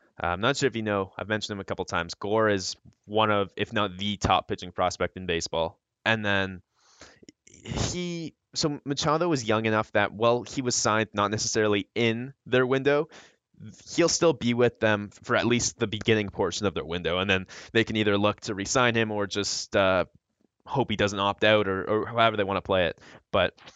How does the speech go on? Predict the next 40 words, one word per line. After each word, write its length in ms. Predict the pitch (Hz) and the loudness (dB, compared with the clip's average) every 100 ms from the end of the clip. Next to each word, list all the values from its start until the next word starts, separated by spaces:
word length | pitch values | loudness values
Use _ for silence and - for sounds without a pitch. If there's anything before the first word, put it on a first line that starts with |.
| - | -6
it's 160 | 131 - | -4 0
kinda 160 | 131 | 2
like 240 | 139 135 127 - | 4 2 0 -4
the 80 | 117 | -6
Jays 360 | 110 113 113 | 0 2 2
signing 300 | 113 110 101 92 | 2 2 0 -4
Ryu 360 | 101 107 120 | -4 0 0
this 160 | 101 92 | 0 -2
past 360 | - 135 143 | 2 2 2
offseason, 600 | 143 135 - 135 123 131 131 - - | 0 0 0 -2 -2 -6 -12 -20 -14
where 600 | 104 110 107 107 107 98 _ _ - | -2 2 4 4 4 0 _ _ -10
you 180 | 110 | -6
want 360 | 107 107 113 117 | -4 0 0 0
him 360 | 113 120 107 98 | 0 -2 -2 0
there 340 | 107 104 107 | 4 4 4
to 140 | 104 101 | 0 -4
help 440 | - 127 123 95 | -2 0 0 -2
develop 680 | 120 110 90 101 104 101 - - _ - | -8 -6 0 2 4 0 -4 -20 _ -8
the 360 | 104 98 95 - | -2 0 0 0
upcoming 460 | 120 117 - 107 98 | 0 0 -2 -4 -4
core 460 | - 98 90 85 82 - - - | -8 -4 -2 -2 -4 -20 -16 -2
and 420 | 110 104 98 98 | 2 4 2 0
hope 300 | - 113 110 | -2 -2 0
that 320 | 110 104 98 | 2 2 2
by 160 | - 107 | 4 4
the 160 | 101 101 | 4 2
last 320 | 104 113 - | 4 4 4
couple 240 | 135 - 110 | 0 0 -2
years 360 | 107 110 101 | 2 2 4
of, 260 | 101 90 - | 0 -2 -4
of 180 | 104 92 | -4 -2
the 120 | 101 | -4
deal, 480 | 95 104 101 90 - _ | -4 0 0 0 -8 _
you 140 | 107 107 | -8 -4
will 220 | 98 104 | 0 0
be 220 | 92 95 | 0 -2
in 100 | 92 | -2
that 280 | 90 80 78 _ _ _ _ _ | -2 -4 -6 _ _ _ _ _
contending 480 | 123 113 107 87 85 | -6 -2 -2 0 -6
phase. 420 | - 69 65 - | -4 -4 -4 -10